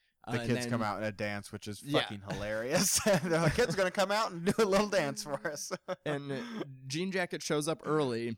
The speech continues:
Speaker 2: and Jupe's wife has the line. She goes, "Bear with us. Trained animals can be unpredictable."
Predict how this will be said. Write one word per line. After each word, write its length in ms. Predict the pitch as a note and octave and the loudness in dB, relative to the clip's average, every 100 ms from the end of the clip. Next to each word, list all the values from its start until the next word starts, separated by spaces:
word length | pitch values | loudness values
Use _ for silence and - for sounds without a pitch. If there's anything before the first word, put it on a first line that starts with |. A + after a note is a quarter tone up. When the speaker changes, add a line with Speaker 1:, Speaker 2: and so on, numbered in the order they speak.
| _ | _
Speaker 2:
and 200 | C3 B2 | -4 -4
Jupe's 320 | A#2 D3 E3 C3+ | 0 -2 0 -2
wife 480 | C3 C3+ A#2+ A#2 | 0 0 0 -2
has 560 | - A#2+ B2+ C3 C3+ B2 | -8 -6 -2 -2 -4 -8
the 220 | - C3+ B2+ | -8 -4 -2
line. 540 | C3 B2+ G#2+ A2+ A#2+ | 0 -2 -2 -4 -6
She 160 | - B2 | -6 -4
goes, 240 | A#2 A2+ | -4 -4
"Bear 320 | A2 C3 D3 | -4 0 0
with 260 | F3 E3+ D#3+ | 2 0 0
us. 240 | A#2+ B2 - | -4 -4 -8
Trained 380 | - - D#3+ D#3 | -8 -4 -2 -2
animals 680 | C#3 D#3 C#3+ A#2+ A#2 A#2+ A#2 | -2 0 -2 -2 -2 -2 -2
can 180 | - - | -2 -2
be 120 | - - | -2 -2
unpredictable." 1160 | C3 C#3 - C3 A#2 A2+ - G#2 - D#2 A2+ | -2 0 0 0 -2 -6 -6 -10 -10 -14 -14